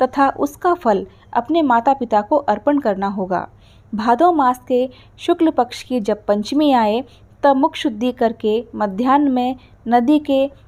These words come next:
पवित्र जल में स्नान करना और फिर नवीन शुद्ध रेशमी वस्त्रों को धारण करके अरुंधति सहित सप्तऋषियों का पूजन करना।"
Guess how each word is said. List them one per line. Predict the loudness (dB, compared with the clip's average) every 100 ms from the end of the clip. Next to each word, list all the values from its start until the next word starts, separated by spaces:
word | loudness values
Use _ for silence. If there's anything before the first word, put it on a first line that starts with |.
| -4
पवित्र | 0 2 0 0 2
जल | 2 2
में | 0
स्नान | 0 -2 -2 0
करना | -2 0 -2 -4 -10 -8 2
और | 4 4
फिर | 0 -2 -2 -6 _ _
नवीन | -2 0 0 -2
शुद्ध | 0 0 0 0 0 -2 -14 -20 -4
रेशमी | 0 0 0 2
वस्त्रों | 0 0 -6
को | 0 -2
धारण | 0 -2 -2
करके | 0 0 0 0 -2 -2 -8 -20 _ -4
अरुंधति | 0 2 2 2 0 -2
सहित | -2 0 0 -2 -14 -20 -8
सप्तऋषियों | -2 -2 0 -2 0 0 2
का | 0 0
पूजन | -2 -2 -2 -2
करना।" | -4 -4 -8